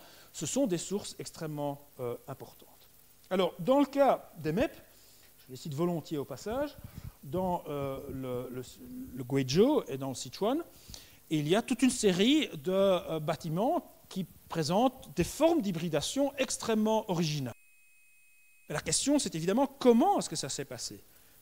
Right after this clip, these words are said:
Qui est le missionnaire bâtisseur qui est derrière ça ? Est-ce que c'est un père ? Est-ce que ce sont des frères constructeurs ? Les frères constructeurs, ce sont des gens totalement ignorés et inconnus.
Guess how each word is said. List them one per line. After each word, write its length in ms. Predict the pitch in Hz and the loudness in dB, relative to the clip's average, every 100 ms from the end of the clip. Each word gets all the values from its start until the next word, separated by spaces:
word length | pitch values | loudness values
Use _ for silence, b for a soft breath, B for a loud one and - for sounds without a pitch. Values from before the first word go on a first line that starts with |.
| b | b
Qui 180 | - 311 | 2 6
est 60 | |
le 60 | 254 | 8
missionnaire 500 | 233 214 226 220 208 | 8 6 2 2 0
bâtisseur 600 | 170 170 170 - 196 143 | -2 -4 -6 -4 -4 -4
qui 80 | 139 | -6
est 40 | |
derrière 280 | 127 143 180 | -8 -6 -6
ça ? 260 | - 330 - B B | -4 -4 -6 B B
Est-ce 80 | - | -12
que 80 | 139 | -8
c'est 140 | - | -6
un 100 | 175 | -6
père ? 380 | - 254 330 302 | -6 -6 -4 -6
Est-ce 100 | - | -8
que 80 | 139 | -12
ce 100 | 139 | -10
sont 140 | 135 | -8
des 80 | 131 | -6
frères 360 | 139 - 208 - | -6 -4 -4 -4
constructeurs ? 720 | 247 - 247 - 330 220 - b b b b b | -6 -6 -8 -4 -4 -4 -8 b b b b b
Les 80 | - | -12
frères 260 | - 175 156 | -6 -4 -4
constructeurs, 560 | 135 - 143 247 262 | -6 -10 -8 -2 0
ce 80 | - | 0
sont 140 | 143 131 | -4 -2
des 100 | 139 | 0
gens 140 | 208 | 0
totalement 680 | - 254 - 185 208 214 - | 0 0 0 -2 -2 -4 -4
ignorés 500 | 151 151 156 151 214 | -6 -2 -2 0 0
et 240 | 175 - 147 | 0 -4 -8
inconnus. 400 | 143 185 233 | -8 -2 0